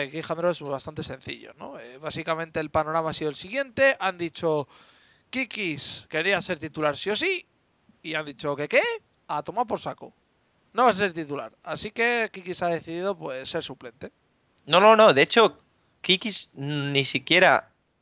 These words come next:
Speaker 2: iba a ser tit-, o sea, en teoría sí que iba a ser titular. Por ahora, lo que ha dicho es que no quería compartir la
Speaker 1: Eso es, no quería compartir posición, eso es.
Speaker 2: Exacto. Que, a ver, yo creo que el plan que tenía en estos G dos, ¿no? Era un poco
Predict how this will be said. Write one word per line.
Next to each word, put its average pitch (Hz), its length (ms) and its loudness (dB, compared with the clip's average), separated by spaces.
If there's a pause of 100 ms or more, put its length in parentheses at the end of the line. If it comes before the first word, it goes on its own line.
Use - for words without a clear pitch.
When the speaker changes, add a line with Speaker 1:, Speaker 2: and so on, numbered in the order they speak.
(120)
Speaker 2:
iba 151 180 6
a 143 60 6
ser 147 200 0
tit-, 139 200 -6
o 135 40 0
sea, 123 440 4
en 123 220 -10
teoría 131 260 6
sí 202 180 -4
que 170 100 2
iba 160 120 2
a 139 40 4
ser 147 140 0
titular. 143 400 2 (260)
Por 139 180 8
ahora, 180 340 8
lo 139 140 -2
que 139 200 2
ha - 20 10
dicho 165 200 4
es - 60 0
que 143 120 2
no 160 100 2
quería 170 240 6
compartir 147 460 0
la 131 320 2 (120)
Speaker 1:
Eso 185 280 0
es, 170 100 2
no 180 80 0
quería 214 220 2
compartir 196 340 -2
posición, 143 460 -10
eso - 180 -12
es. - 260 -20
Speaker 2:
Exacto. 135 400 -6 (120)
Que, 127 580 -2 (140)
a 143 80 8
ver, 151 100 8
yo 156 80 6
creo 175 160 6
que 165 80 2
el 143 120 2
plan 156 200 4
que 165 80 4
tenía 160 220 4
en 151 60 4
estos 151 220 0
G 135 100 2
dos, 151 180 2
¿no? 143 180 -2
Era 131 120 4
un 135 100 -4
poco 127 340 0